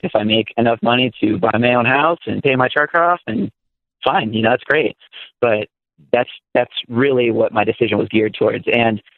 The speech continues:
I was kind of dancing around the idea of quitting for so long because I was under this illusion that I had security. And I recently got demoted, uh, which had a lot to do with my decision as well. I'm back to making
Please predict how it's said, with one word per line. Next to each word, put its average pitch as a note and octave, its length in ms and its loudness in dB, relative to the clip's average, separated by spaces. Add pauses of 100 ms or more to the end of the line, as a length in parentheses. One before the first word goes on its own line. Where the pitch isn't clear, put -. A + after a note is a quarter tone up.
(200)
I B2+ 80 2
was B2+ 120 -2 (100)
kind F#3 140 0
of A2+ 100 -4
dancing C#3 380 -2
around B2+ 260 2
the B2+ 120 0
idea A2+ 360 2
of A2 120 -4
quitting A#2+ 340 -2
for G#2+ 100 -2 (100)
so A2+ 120 2
long C#3 300 2
because A2+ 420 0 (640)
I B2 120 2
was B2 220 0
under B2+ 320 0
this A2+ 220 -2
illusion B2 400 0
that A2 100 4
I - 80 0
had G3 240 0 (160)
security. A2 480 0 (600)
And B2 480 0 (220)
I B2 80 2
recently B2 420 0
got A2 160 0
demoted, A2+ 600 0 (320)
uh, G2 400 0 (280)
which A2+ 300 0 (280)
had A2 560 0
a A2+ 60 2
lot G#2+ 180 0
to G#2+ 80 -12
do G#2+ 220 0
with G#2 120 -2 (120)
my A2 120 2
decision G#2 360 -2
as A2 60 -6
well. A2 340 2 (320)
I'm A2+ 100 0
back A2 240 0
to - 120 -8
making A2+ 440 2